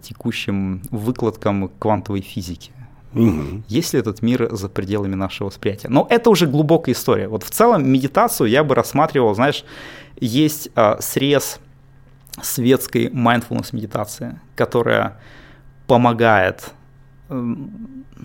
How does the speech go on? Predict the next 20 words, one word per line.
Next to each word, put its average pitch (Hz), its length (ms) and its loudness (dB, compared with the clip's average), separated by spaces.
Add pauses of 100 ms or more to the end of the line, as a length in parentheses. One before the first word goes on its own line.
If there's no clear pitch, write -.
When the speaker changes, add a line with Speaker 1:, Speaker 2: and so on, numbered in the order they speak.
(320)
Speaker 1:
укрепляет, 95 680 -2
если - 200 -10
хочешь, - 300 -8
ментальное 104 500 2
здоровье 101 500 -2 (100)
через 107 380 -2
тренировку 104 520 -6
ума. 98 420 -4 (180)
Причем - 380 -6
это - 180 -8
не 104 100 -4
просто 127 280 -4
красивое 98 720 -6
слово, 101 340 -8
это 101 240 -4
действительно 117 400 -6
тренировка 104 520 -4
ума, 120 280 -2 (480)
которую 139 540 4
человек 117 640 2